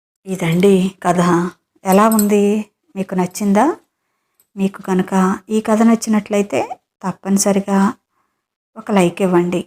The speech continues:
అలాగే ఈ కథ పైన మీ అమూల్యమైన అభిప్రాయాన్ని ఒక చిన్న కామెంట్ ద్వారా తెలియచేయండి.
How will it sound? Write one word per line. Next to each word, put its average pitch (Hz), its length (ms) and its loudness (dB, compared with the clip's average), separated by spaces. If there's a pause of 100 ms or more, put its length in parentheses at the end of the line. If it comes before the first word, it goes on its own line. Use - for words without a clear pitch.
(440)
అలాగే 190 580 0 (800)
ఈ 226 80 -8
కథ 233 220 -2
పైన 240 420 2 (200)
మీ 208 160 2
అమూల్యమైన 226 640 4
అభిప్రాయాన్ని 190 1000 0 (480)
ఒక 220 120 -16
చిన్న 233 300 0
కామెంట్ 233 420 2
ద్వారా 233 240 0
తెలియచేయండి. 190 960 0